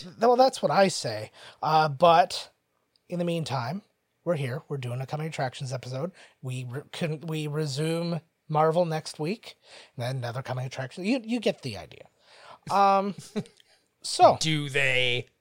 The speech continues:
Speaker 1: So
Speaker 2: They
Speaker 1: it's
Speaker 2: do.
Speaker 1: been,
Speaker 2: They
Speaker 1: it's,
Speaker 2: do.
Speaker 1: yeah, they do. It's been a big week, Todd. You just went back to your,
Speaker 2: I
Speaker 1: uh,
Speaker 2: went
Speaker 1: trip to the sea.
Speaker 2: I was deemed an essential service.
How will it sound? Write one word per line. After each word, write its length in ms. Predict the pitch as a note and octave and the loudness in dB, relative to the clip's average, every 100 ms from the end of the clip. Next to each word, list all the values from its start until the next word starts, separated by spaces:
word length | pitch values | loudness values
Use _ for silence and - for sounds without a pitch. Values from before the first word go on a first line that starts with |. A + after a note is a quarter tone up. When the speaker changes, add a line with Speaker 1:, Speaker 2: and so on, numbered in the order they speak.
| _ _ _ _ | _ _ _ _
Speaker 1:
So 240 | - C4 C4+ | 4 6 6
Speaker 2:
They 80 | G3 | 4
Speaker 1:
it's 80 | B2 | 2
Speaker 2:
do. 60 | G#2+ | 4
Speaker 1:
been, 240 | A3+ A3 _ | 4 2 _
Speaker 2:
They 80 | - | -8
Speaker 1:
it's, 160 | G#3+ - | -6 -8
Speaker 2:
do. 140 | - | 0
Speaker 1:
yeah, 140 | A#3 | 2
they 120 | A#3 A3+ | 2 0
do. 120 | - - - - - | -6 -16 -20 -4 -2
It's 140 | A3+ | 0
been 160 | D4 C#4 | 2 4
a 40 | |
big 200 | A3+ G3+ | 6 4
week, 280 | D#3+ - - | 0 -2 -2
Todd. 320 | D#3 D#3+ G3+ | 0 2 2
You 100 | F#3 | -2
just 220 | E3+ F3 | -4 -2
went 200 | F3 E3 | 0 0
back 280 | F3+ E3 - | 2 2 0
to 120 | - F3 | -6 -2
your, 380 | E3 D#3+ D#3 | 4 4 4
Speaker 2:
I 180 | C#3 C3+ | 4 4
Speaker 1:
uh, 60 | C#3 | 4
Speaker 2:
went 400 | C#3+ D#3+ C4 - | 2 0 -10 -14
Speaker 1:
trip 260 | - E3+ | -8 -8
to 100 | - | -6
the 100 | D3+ | -6
sea. 160 | D3+ C3 | -4 0
Speaker 2:
I 220 | C#3 D#3 | 2 2
was 240 | D#3+ D#3+ C3+ | 2 0 -2
deemed 500 | C3 D3+ D3 D#3 D3+ | -4 -2 -2 -2 -4
an 160 | E3 | -4
essential 560 | C#3 - - D3+ D#3 E3 | -4 -2 -2 -2 -2 -2
service. 800 | - E3+ D3 E3 G3+ - - | 0 0 2 0 0 -2 -6